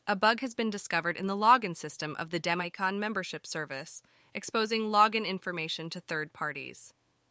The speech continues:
The bug was caused by a flaw in the cache deletion process, affecting over nine point two million accounts.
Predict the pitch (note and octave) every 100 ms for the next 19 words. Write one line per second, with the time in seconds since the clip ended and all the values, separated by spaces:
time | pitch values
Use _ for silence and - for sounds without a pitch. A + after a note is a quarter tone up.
0 | _ G#3+ G#3+ C4+ D4+ D4 - A3 G#3+ -
1 | F3 F3 - A#3 F#3+ C#3+ D#3 _ F3 F#3
2 | F3+ F#3+ E3+ - - F3 E3 - D#3 -
3 | B2+ - B1+ - - _ _ _ _ -
4 | G3+ A#3+ B3+ B3+ G3+ F#3+ F#3+ F#3+ G#3+ A#3+
5 | - G3 - - B3 B3 C4 F#3+ F#3+ F#3+
6 | F3+ E3+ E3 - C3+ - - -